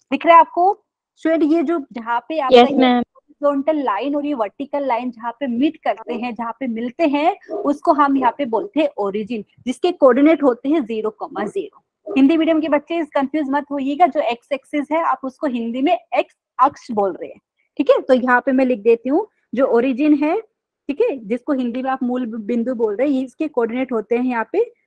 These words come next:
Speaker 1: इसको मैं लिख देती हूँ यहाँ पे ज़ीरो, ज़ीरो, ठीक है। And ये होता क्या है वो अभी भी मैं आपको बताने वाली हूँ student। यहाँ पे x axis, तो यहाँ पे ध्यान दीजिए student, जो ओ एक्स आपको दिख रही है ना, तो यहाँ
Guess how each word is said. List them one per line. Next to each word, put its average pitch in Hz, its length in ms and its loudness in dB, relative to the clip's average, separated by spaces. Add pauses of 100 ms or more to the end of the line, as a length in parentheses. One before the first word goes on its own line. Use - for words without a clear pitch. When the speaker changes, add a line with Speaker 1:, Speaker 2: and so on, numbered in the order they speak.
(160)
Speaker 1:
इसको 202 280 -6
मैं 208 140 -6
लिख 226 160 2
देती 254 240 4
हूँ 262 80 0
यहाँ 254 140 -2
पे 370 160 0 (360)
ज़ीरो, 262 340 2 (340)
ज़ीरो, - 340 -4 (960)
ठीक 285 120 -2
है। 466 140 0 (300)
And 254 160 0
ये 277 140 -2
होता 254 320 0
क्या 294 140 -2
है 277 60 0
वो 262 60 2
अभी 247 160 -4
भी 262 60 -6
मैं 269 200 -6
आपको 233 320 -8
बताने 220 400 -4
वाली 226 240 -2
हूँ 247 60 -6
student। 262 220 -4
यहाँ 247 220 -4
पे 311 200 -4
x 254 240 -2
axis, 320 400 0 (240)
तो 269 60 2
यहाँ 262 180 2
पे 294 120 -4
ध्यान 262 260 -2
दीजिए 269 240 -2
student, 285 480 -2 (340)
जो 269 200 -2
ओ 302 340 4 (100)
एक्स 302 240 -2
आपको 294 280 -2
दिख 285 200 -2
रही 320 100 0
है 427 80 0
ना, 294 100 -2
तो 277 140 -8
यहाँ 220 320 0